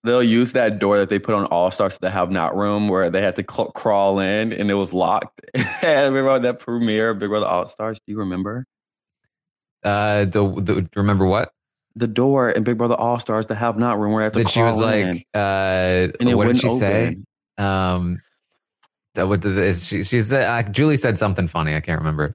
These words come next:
Speaker 1: What, do you remember what I'm talking about, though?
Speaker 2: Yeah, yeah. The, 'cause remember,
Speaker 1: Okay.
Speaker 2: the, the, on opening night, she was like, uh, like, they couldn't get in. It was a whole
Speaker 1: Yes,
Speaker 2: thing.
Speaker 1: that's what I'm saying. And it was a small door. That's what I'm saying. The small door is gonna be on the
Speaker 2: Yeah,
Speaker 1: H O H room
Speaker 2: this
Speaker 1: if they do it.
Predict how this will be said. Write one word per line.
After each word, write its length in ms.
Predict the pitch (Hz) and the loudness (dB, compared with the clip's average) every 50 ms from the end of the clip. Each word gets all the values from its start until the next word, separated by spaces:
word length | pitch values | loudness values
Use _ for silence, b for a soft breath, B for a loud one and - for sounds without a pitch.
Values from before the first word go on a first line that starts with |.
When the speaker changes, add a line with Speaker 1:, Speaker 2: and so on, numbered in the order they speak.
| - | -4
Speaker 1:
What, 160 | - 139 143 | -2 -2 0
do 80 | 135 131 | 2 4
you 80 | 143 151 | 4 4
remember 220 | 147 139 139 139 | 4 4 4 4
what 100 | 127 123 | 4 2
I'm 120 | 117 120 - | 2 2 0
talking 240 | - 117 98 95 98 | 0 -2 0 0 0
about, 180 | 87 80 78 | -2 -2 -2
though? 220 | - 71 62 69 - | -2 -4 -4 0 2
Speaker 2:
Yeah, 220 | 139 190 170 147 | 2 2 2 2
yeah. 320 | 143 151 156 147 113 85 82 | 0 0 0 0 0 -2 0
The, 160 | 87 113 120 | 0 0 0
'cause 200 | - 156 139 120 | 2 0 0 2
remember, 320 | 135 131 151 165 160 131 | 2 2 2 2 2 2
Speaker 1:
Okay. 300 | 131 - - 123 127 123 | 2 2 2 2 2 2
Speaker 2:
the, 280 | 120 113 123 120 120 120 | 2 2 2 2 2 2
the, 60 | - - | 0 0
on 100 | 123 123 | 0 0
opening 380 | 123 135 139 - 135 123 117 113 | 0 0 0 0 0 0 2 2
night, 320 | 107 - 117 101 - - | 0 0 -2 -2 -2 -2
she 100 | - 107 | 0 2
was 240 | 104 101 92 85 - | 2 2 2 2 0
like, 320 | 101 95 90 90 85 - | 0 0 0 0 -2 -2
uh, 240 | 101 90 87 90 87 | -2 -2 -2 0 0
like, 160 | 90 90 90 | 0 0 0
they 220 | 82 87 104 104 98 | -2 -2 -2 -2 0
couldn't 260 | - 127 123 123 113 | 0 0 0 0 0
get 140 | 90 113 104 | 0 0 0
in. 360 | 113 117 113 107 101 95 92 | 2 2 2 0 2 2 0
It 80 | 90 | 2
was 120 | 73 90 85 | 2 2 0
a 80 | 92 | 0
whole 100 | - 101 | 2 2
Speaker 1:
Yes, 300 | - 185 226 285 302 233 | 2 2 2 2 2 2
Speaker 2:
thing. 80 | 190 175 | 2 2
Speaker 1:
that's 200 | 160 156 175 - | 2 2 0 0
what 120 | - - | 0 0
I'm 120 | 175 180 175 | 0 0 0
saying. 220 | - - 214 196 | 0 0 0 0
And 60 | 175 | 2
it 40 | 170 | 0
was 120 | 170 165 170 | 2 0 0
a 40 | |
small 380 | 160 - - 139 135 151 156 165 | -2 -2 -2 0 2 4 2 2
door. 540 | 160 127 151 175 202 214 190 151 120 98 92 | 2 2 2 4 4 4 4 4 4 4 4
That's 180 | 110 127 - | 2 2 2
what 60 | - 165 | 0 -2
I'm 60 | 151 | 0
saying. 180 | - 190 165 | 0 0 0
The 80 | 135 135 | 2 0
small 320 | 131 - - 143 139 151 147 | -2 -2 -2 0 0 0 2
door 120 | 139 147 151 | 2 0 0
is 60 | 147 | 0
gonna 120 | 147 143 | -2 -2
be 80 | 127 139 | 0 2
on 100 | 135 131 | 2 2
the 60 | 127 - 131 | 2 0 2
Speaker 2:
Yeah, 180 | 139 - 427 359 | 2 2 2 4
Speaker 1:
H 40 | |
O 40 | - 139 | 2 2
H 180 | 151 127 - | 0 0 0
room 60 | 139 165 | 0 0
Speaker 2:
this 140 | 175 - 120 | 2 0 0
Speaker 1:
if 80 | - | 0
they 120 | - 131 127 | 0 0 0
do 200 | 127 143 165 151 | 2 0 0 2
it. 180 | 107 87 82 | 0 0 -2